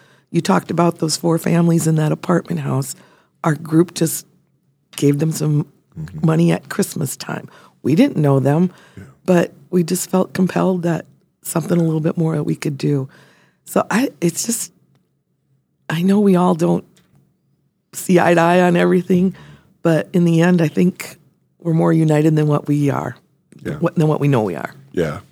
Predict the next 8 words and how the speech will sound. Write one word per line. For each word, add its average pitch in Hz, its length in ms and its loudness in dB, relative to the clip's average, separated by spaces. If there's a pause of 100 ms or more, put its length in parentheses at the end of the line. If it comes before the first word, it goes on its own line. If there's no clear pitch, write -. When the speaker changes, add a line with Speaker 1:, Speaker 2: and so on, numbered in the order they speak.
(160)
Speaker 2:
yeah. 82 140 -12
There's, 76 500 -10
there's 80 240 -8
something 80 300 -6
about 76 320 -8
that. 73 240 -10 (760)
Well, 90 380 4
I, 87 140 -2